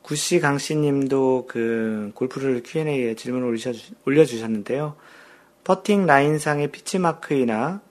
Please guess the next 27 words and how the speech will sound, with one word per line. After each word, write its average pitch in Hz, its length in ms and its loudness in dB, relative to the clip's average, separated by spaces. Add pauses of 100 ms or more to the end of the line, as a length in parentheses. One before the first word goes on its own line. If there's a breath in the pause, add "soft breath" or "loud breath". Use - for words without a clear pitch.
(140)
파-, 156 140 -8
피칭 170 360 -4
마크나 160 640 0
스파이크 165 480 -2
자국에 120 340 -2
대한 113 240 -2
수리에 113 840 -4
대한 101 260 -8
이야기입니다. 98 640 -12 (640 loud breath)
"안녕하세요. 147 520 2
룰에 131 240 4
대해 139 920 0
궁금한 135 400 0
점이 127 200 0
있어서 117 280 -6
이렇게 113 300 -2
문의드립니다. 110 920 -6 (420 loud breath)
저의 131 300 2
퍼팅 170 540 -4
라인상에 131 800 -2
피치 160 280 -8
마크나 131 400 -6
골프화 123 720 -4
스파이크 156 440 -10
자국이 120 300 -6
있을 120 240 -6
때 98 220 -8